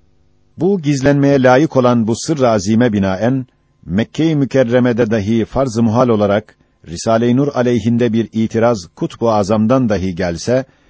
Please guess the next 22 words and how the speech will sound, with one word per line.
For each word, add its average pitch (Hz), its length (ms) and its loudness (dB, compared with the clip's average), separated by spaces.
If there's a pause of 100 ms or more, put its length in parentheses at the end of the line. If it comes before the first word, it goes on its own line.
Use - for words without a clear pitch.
(280)
Risale-i 110 460 -2
Nur 147 120 0
şakirtleri 117 680 -4
sarsılmayıp, 110 720 -2 (520)
o 165 120 -2
mübarek 123 480 0
Kutbu 120 340 -2
Azam'ın 113 540 0
itirazını 110 800 0 (340)
iltifat 107 600 -4
ve 113 180 2
selam 127 400 0
suretinde 110 680 -2
telakki 107 480 -4
edip, 127 240 -2 (680)
teveccühünü 110 680 -2
de 131 100 0
kazanmak 117 560 -2
için 104 360 -2 (300)
medarı 120 540 0
itiraz 120 520 0
noktaları 107 640 -2